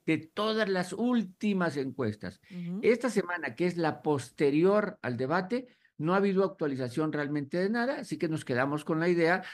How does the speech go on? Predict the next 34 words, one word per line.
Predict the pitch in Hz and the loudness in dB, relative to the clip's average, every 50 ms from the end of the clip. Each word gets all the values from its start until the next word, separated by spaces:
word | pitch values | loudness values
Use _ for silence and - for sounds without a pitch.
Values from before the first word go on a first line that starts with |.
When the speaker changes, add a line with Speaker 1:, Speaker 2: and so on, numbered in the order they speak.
| - _ - | -14 _ -2
Speaker 1:
de | 143 123 | 0 2
los | 117 110 107 | 2 2 0
veinte | 104 107 113 - 117 120 127 123 117 151 147 | -2 -4 -4 0 0 2 2 2 0 -2 0
puntos, | 156 202 233 233 214 - 190 226 247 254 - | 2 4 4 4 4 2 2 0 -2 -2 -4
o | 180 131 117 113 113 110 110 113 | -6 -6 -4 -4 -4 -4 -6 -6
quién | - - 120 117 | -6 -4 -4 -2
sabe | 131 131 135 135 131 117 | 0 2 2 2 2 0
si | 117 - - 131 | -2 -6 -6 -4
se | 110 104 117 107 | -2 0 -2 0
cierre | 117 135 147 143 156 165 | 0 0 0 0 2 2
más, | 185 208 214 233 226 - - - - - - _ - - _ 320 - - - - | 4 4 4 2 2 -2 -10 -18 -20 -20 -20 _ -20 -20 _ -18 -18 -14 -6 -2
y, | 165 180 175 - 180 180 180 | 2 2 2 4 4 4 4
y, | - 175 | 6 6
y | 175 | 6
hay | 175 185 180 | 6 6 6
que | 185 208 196 | 6 6 6
ver | 196 196 208 220 - - - | 8 8 6 4 0 -6 -12
si | - - 185 180 175 | -8 -2 -2 0 0
lo | 175 156 156 156 | 0 2 2 4
de | 151 151 147 | 4 4 4
Maines, | 170 190 202 220 220 220 214 208 202 202 214 214 214 - - - - | 4 4 4 4 4 4 4 4 2 2 -2 -4 -4 -8 -14 -12 -6
cómo | - 185 175 175 175 | -4 -4 -2 0 0
afecta, | 175 170 - 226 240 226 214 220 - 214 214 247 | 0 2 4 6 6 6 4 2 0 0 0 0
¿no? | 240 202 185 220 285 - _ _ _ _ | 0 0 0 0 -2 -2 _ _ _ _
Speaker 2:
¿Crees | - 220 247 262 - | -4 -2 -2 0 0
Speaker 1:
Porque | - 247 233 226 | 0 0 0 2
Speaker 2:
que, | 196 - | 2 2
Speaker 1:
lo | 135 135 | 0 0
de | |
Speaker 2:
crees | 131 214 202 | -2 -2 -2
Speaker 1:
Maines | - 156 202 240 | -2 -2 0 0
Speaker 2:
que | 226 | 0
le | 214 196 196 190 185 175 165 170 170 165 160 156 _ - - _ _ _ _ _ _ - | 0 2 2 2 2 2 2 0 0 -2 -6 -10 _ -18 -20 _ _ _ _ _ _ -8
afecte, | - 165 170 170 170 165 - - - - 240 247 247 - _ - 320 339 311 - | -4 -2 -2 -2 -2 -4 -6 -8 -6 -2 -2 -2 -2 -2 _ -6 -6 -6 -6 -6